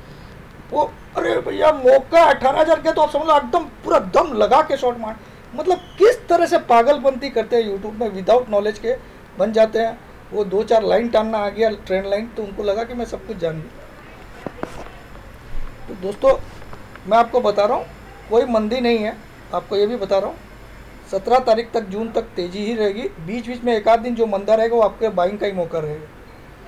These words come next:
तो चलिए, ये तो मेरा view मैंने openly दे दिया था, उस दिन भी दे दिया था और कभी change नहीं किया। अब bank nifty की बातें करते हैं, जो कि मैंने already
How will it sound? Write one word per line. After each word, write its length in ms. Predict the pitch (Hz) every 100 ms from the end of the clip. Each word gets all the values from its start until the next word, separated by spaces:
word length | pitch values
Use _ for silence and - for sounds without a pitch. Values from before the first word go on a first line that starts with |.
| - - - - - - -
तो 60 | 233
चलिए, 380 | 233 262 262 - - - -
ये 100 | 226
तो 120 | 226 240
मेरा 180 | 233
view 180 | 226 233
मैंने 180 | 226 226
openly 380 | 196 226 240 233
दे 120 | 208
दिया 160 | 202 202
था, 140 | 208 - -
उस 100 | 180
दिन 160 | 175 208
भी 80 | 196
दे 120 | 180
दिया 160 | 170 175
था 100 | -
और 400 | - - - 185
कभी 160 | 190 202
change 320 | 180 185 170
नहीं 120 | 156
किया। 160 | 165 151 - - - - 214
अब 160 | 214
bank 200 | 180 240
nifty 220 | 254 247 247
की 100 | 247
बातें 280 | 208 226 226
करते 240 | 202 220
हैं, 140 | 214
जो 120 | 202 202
कि 180 | 214
मैंने 200 | 208 208
already 320 | 202 180 196